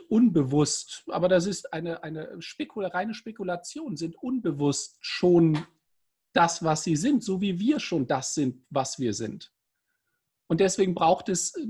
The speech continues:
keine Voraussetzung in dem Sinne, um das zu sein. Aber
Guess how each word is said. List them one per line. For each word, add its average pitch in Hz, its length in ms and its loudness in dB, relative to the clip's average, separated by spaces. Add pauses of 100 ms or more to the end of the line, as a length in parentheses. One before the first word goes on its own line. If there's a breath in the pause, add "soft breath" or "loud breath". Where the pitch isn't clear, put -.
(260)
keine 175 300 2
Voraussetzung 190 880 0
in 147 220 0
dem 208 260 4
Sinne, 180 280 0
um 160 240 0
das 156 320 -2
zu 143 180 -6
sein. 143 580 -2 (100)
Aber 139 600 2